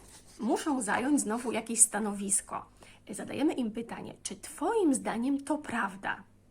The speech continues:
Czy zgadzasz się z tym zdaniem? Czy tak powinno być, czy nie?” Uczniowie powinni nosić mundurki. Praca domowa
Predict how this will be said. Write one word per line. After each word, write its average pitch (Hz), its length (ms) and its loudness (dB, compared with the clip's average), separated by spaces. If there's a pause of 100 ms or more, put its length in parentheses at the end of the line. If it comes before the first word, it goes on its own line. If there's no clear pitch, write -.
(100)
Czy 285 320 0
zgadzasz 220 480 -2
się - 180 -6
z 190 80 0
tym 196 220 -6
zdaniem? - 520 -6
Czy 226 220 -2
tak - 340 -2
powinno - 680 -8
być, 269 300 -2
czy 370 180 2
nie?” 240 280 4 (500)
Uczniowie 302 480 2
powinni 247 560 2
nosić 220 560 -4
mundurki. 208 680 -2 (1000)
Praca 247 420 -2
domowa 214 640 0